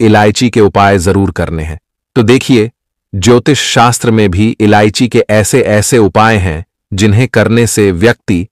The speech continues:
अपने जीवन की बड़ी से बड़ी समस्या का समाधान निकाल सकता है। कहने का मतलब है, इलायची के उपाय करके आप अपने जीवन के बड़े-बड़े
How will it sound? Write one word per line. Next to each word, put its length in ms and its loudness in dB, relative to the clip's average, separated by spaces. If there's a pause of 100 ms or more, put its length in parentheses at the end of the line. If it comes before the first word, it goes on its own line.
(260)
अपने 320 0
जीवन 380 0
की 160 -2
बड़ी 360 0
से 160 0
बड़ी 280 2
समस्या 540 -2
का 160 -2
समाधान 600 -2
निकाल 360 -2
सकता 360 -6
है। 160 -12 (420)
कहने 260 2
का 120 0
मतलब 360 0
है, 180 -2 (380)
इलायची 500 2
के 120 2
उपाय 380 2
करके 520 0
आप 280 2
अपने 280 -2
जीवन 480 0
के 180 0
बड़े-बड़े 640 2